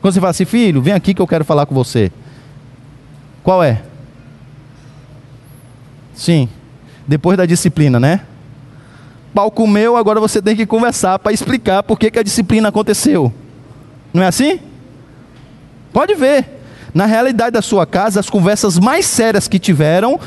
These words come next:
foi depois do, da vara. Já deu pra perceber que essa comunicação tem uma série de ruídos, né?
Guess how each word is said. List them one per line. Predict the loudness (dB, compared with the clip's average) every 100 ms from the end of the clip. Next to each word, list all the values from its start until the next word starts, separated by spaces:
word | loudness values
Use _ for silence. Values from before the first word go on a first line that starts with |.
| -14 -6
foi | -2 0
depois | 0 0 2 2 -2 -6 -14 -20 -20 -20 -20 -20 -20 -20 -8
do, | -2 0 0 -2 -2 -8 -10 -20 -20 -20 -18
da | -6 -2
vara. | 0 2 2 0 -2 -6 -18 -20 -20 -20 -20 -20 -20 -20 -20 -20 -20 -20 -20 -20 -20 -20 -20 -20 -20 -20 -20 -20 -20 -20 -20 -20 -20 -20 -20 -20 -20 -20 -20 -20 -20 -20 -20 -20 -20 -10
Já | -2 0
deu | 0
pra | 0
perceber | -2 0 2 2 2
que | 2
essa | 0 0
comunicação | -2 0 0 0 0 0 -2
tem | 0 0
uma | 0
série | 0 0
de | 2
ruídos, | 2 4 2 2 0
né? | 0